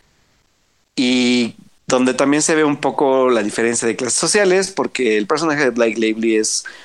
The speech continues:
pues, un personaje de la alta sociedad, mientras que, pues, el personaje de Anna Kendrick es un personaje de clase media, bastante modesta, bastante despistada, es un personaje muy divertido. Y, pues, ambas empiezan como esta relación amistosa,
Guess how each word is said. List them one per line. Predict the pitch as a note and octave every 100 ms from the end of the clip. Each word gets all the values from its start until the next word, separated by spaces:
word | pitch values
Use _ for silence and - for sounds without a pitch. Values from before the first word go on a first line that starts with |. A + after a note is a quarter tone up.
| - -
pues, | B2+
un | A#2+
personaje | A#2+ A#2+ B2 A#2 B2 A#2+ A2+ A2+ - -
de | B2 A#2+
la | A2+ G#2+
alta | G2+ A2+
sociedad, | A2+ C3+ D#3 F3+ F#3 - - - - -
mientras | E3 F#3 F#3 F#3
que, | - G#3 G#3
pues, | G#3 D#3 C3 C3 - -
el | B2
personaje | B2+ B2 B2+ C3
de |
Anna | C3 B2+
Kendrick | C3 C3 B2+
es | B2+ -
un | B2+
personaje | A#2+ A2+ A2+ A2+
de | A2+
clase | D3 G#3+
media, | B3+ B3 A#3 A3 A3 - - -
bastante | - A#2+ A#2+ B2
modesta, | C#3 F3 G#3+ - F3+ D3 D3
bastante | C3 - B2 A#2 A#2+ A#2 G#2+ - -
despistada, | C4 - G#3 D#3+ D3 D3+
es | C#3+
un | C3
personaje | B2 A#2+ A#2+
muy | A#2 B2+
divertido. | B2+ C#3 F3 D3 D#3 - - - _ - _ _
Y, | D3+ D#3+ D#3+ D#3+ D#3+ D#3+ D#3+ D#3+
pues, | - E3 -
ambas | G#3+ A3+ A3
empiezan | F#3+ G3 G3+
como | F#3 F#3
esta | F#3+
relación | E3+ C#3+ D#3+
amistosa, | D#3+ C#3+ - D3+ E3 E3